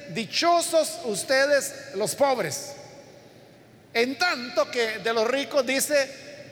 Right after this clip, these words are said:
"Ay de ustedes los ricos".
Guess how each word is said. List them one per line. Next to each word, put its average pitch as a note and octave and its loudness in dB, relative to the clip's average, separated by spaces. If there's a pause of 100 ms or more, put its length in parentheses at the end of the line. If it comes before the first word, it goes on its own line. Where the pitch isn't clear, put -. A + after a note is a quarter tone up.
(120)
"Ay D#4 0
de A3 4
ustedes A#3+ 2 (1500)
los F#3+ 2
ricos". D4 -4